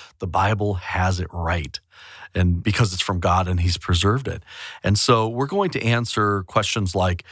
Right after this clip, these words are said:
why did God create certain people that, y-, you know, maybe would live in a remote area or jungle that maybe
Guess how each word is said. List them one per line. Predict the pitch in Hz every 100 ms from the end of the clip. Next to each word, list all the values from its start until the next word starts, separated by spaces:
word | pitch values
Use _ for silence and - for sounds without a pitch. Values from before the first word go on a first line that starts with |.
| - - - _
why | 120 101 156
did | 180 117
God | 113 113 113 110 101 -
create | - 120 110 110 104 - -
certain | - - 131 127 123 110 104 98 -
people | - 113 - 110 104
that, | 98 98 98 - _ _ _ 92
y-, | 117 131
you | 143
know, | 101
maybe | 104 123 117
would | 113 113 104
live | 117 117
in | 113
a | 107
remote | 101 117 127 123 117 -
area | 113 110 107 110
or | 107
jungle | 98 110 107 104
that | 107 101 - - - - _ -
maybe | 113 123 120 110